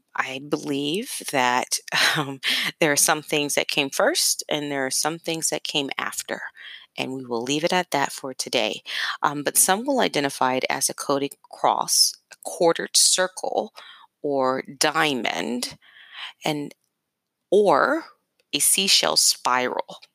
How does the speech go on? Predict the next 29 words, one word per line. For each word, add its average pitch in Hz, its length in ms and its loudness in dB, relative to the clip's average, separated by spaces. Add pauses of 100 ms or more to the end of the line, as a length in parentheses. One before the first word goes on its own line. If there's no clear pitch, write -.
(260)
okay, 127 480 0 (100)
or 147 160 -2
a 143 60 0
special - 540 4
cross - 680 2 (640)
with 147 140 -2
solar 196 680 4 (100)
emblems 135 680 -4 (120)
at 139 260 -4
each - 460 0 (140)
ending. - 520 -6 (540)
And 147 140 -6
so 147 160 6
the 139 80 -4
sign 185 480 4
of 156 80 2
the 143 60 -4
four 160 360 2
moments 143 380 0
of 139 80 -4
the 135 80 -4
sun 147 600 4 (420)
and 139 120 -4
the 139 60 -6
Congo 170 760 2
emblem 135 440 -4
of 127 80 -4
spirituality 131 800 2
continue, 131 680 -6